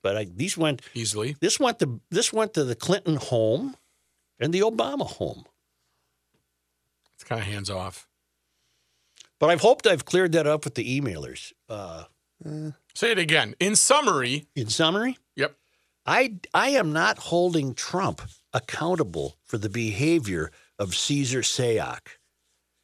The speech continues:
Speaker 1: I am holding Trump accountable for how his behavior contributes to this atmosphere.
Speaker 2: Is that clear, listeners, podcasters?
Speaker 1: I'm,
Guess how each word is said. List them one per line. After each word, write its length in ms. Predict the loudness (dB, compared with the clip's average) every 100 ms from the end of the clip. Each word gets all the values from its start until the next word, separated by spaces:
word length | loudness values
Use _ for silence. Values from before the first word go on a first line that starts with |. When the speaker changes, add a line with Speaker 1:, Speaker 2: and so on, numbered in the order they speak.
| _ _ -12
Speaker 1:
I 180 | -6 -4
am 280 | 0 2 2
holding 420 | 0 0 0 -4
Trump 320 | 0 0 0
accountable 760 | -6 -6 -4 -2 -2 -4 -6 -8 _
for 220 | -4 -2
how 320 | 0 2 2
his 320 | 2 2 2
behavior 640 | -2 -4 -2 -2 -2 -4 -8 -10 -6
contributes 840 | -4 -4 -6 2 2 2 0 -2
to 100 | -4
this 200 | -2 -2
atmosphere. 800 | 0 0 -2 -6 -8 -10 -14 -16 -20 _ _ _ _ _ _ _ _ _ -20 _ _
Speaker 2:
Is 140 | -6 -2
that 220 | 0 0
clear, 320 | 0 2 2
listeners, 560 | 0 -4 -6 -10 -14 -16 _ _ _ _
podcasters? 760 | -6 -4 -6 -8 -8 -12 -20 -20 _ _ _ _ _ _ _ _ _ _ _ _ -10
Speaker 1:
I'm, 220 | -8